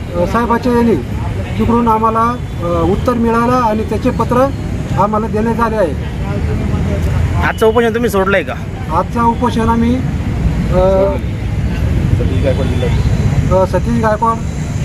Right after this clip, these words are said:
Speaker 1: वंचित, अ, जिल्हाध्यक्ष यांच्या वतीने, अ, सोडण्यात आले.
Speaker 2: त्यांच्या मार्गदर्शनाखाली?
Speaker 1: त्यांच्या
Speaker 2: म्हणजे तुम्हाला
Speaker 1: मार्गदर्शनाखाली.
Speaker 2: अटी शर्ती इथल्या मान्य आहेत?
Speaker 1: हो.
Speaker 2: तिथला जो राजकीय दबाव आहे भोकरदन श-, तालु-, शहरातला, तुम्हाला काय वाटतं, तुम्हाला बाजूला होईल तो पुतळा?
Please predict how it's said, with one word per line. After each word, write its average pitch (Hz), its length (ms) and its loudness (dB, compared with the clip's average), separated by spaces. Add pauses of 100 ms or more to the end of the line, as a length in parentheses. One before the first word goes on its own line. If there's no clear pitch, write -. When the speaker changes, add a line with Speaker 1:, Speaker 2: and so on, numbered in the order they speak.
(380)
Speaker 1:
वंचित, 214 340 0
अ, 226 260 2
जिल्हाध्यक्ष 220 600 0 (360)
यांच्या 202 280 2
वतीने, 226 440 0 (600)
अ, 185 80 6
सोडण्यात 202 340 0
आले. 151 160 -2
Speaker 2:
त्यांच्या 202 500 -4
मार्गदर्शनाखाली? 196 640 0
Speaker 1:
त्यांच्या - 200 -8
Speaker 2:
म्हणजे 196 160 -2
तुम्हाला 208 260 2
Speaker 1:
मार्गदर्शनाखाली. 208 460 2
Speaker 2:
अटी 240 100 -2
शर्ती 208 240 -2
इथल्या 220 180 -2
मान्य 214 200 2
आहेत? 180 160 2
Speaker 1:
हो. 175 320 -2 (1200)
Speaker 2:
तिथला 233 240 2
जो 262 120 4
राजकीय 247 320 2
दबाव 254 220 4
आहे 233 260 2
भोकरदन 220 500 0
श-, 196 220 -6
तालु-, 214 460 2
शहरातला, 226 540 2 (460)
तुम्हाला 254 200 4
काय 269 100 2
वाटतं, 262 180 0
तुम्हाला 247 560 2
बाजूला 233 280 0
होईल 240 260 2
तो 226 40 -2
पुतळा? 202 300 0